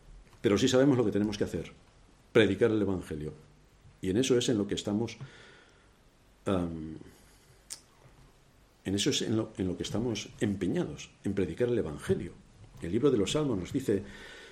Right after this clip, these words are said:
"Vendrán y anunciarán su justicia a pueblo no nacido aún,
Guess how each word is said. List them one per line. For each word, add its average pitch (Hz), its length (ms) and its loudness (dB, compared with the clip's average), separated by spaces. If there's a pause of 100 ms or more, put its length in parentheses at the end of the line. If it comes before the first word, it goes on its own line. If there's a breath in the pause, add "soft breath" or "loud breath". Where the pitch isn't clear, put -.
(280 loud breath)
"Vendrán 117 600 6
y - 20 8
anunciarán 113 640 4
su 123 220 2
justicia 107 760 0 (260)
a 95 220 -2
pueblo 151 340 8
no 139 240 6
nacido 123 560 2
aún, 147 400 4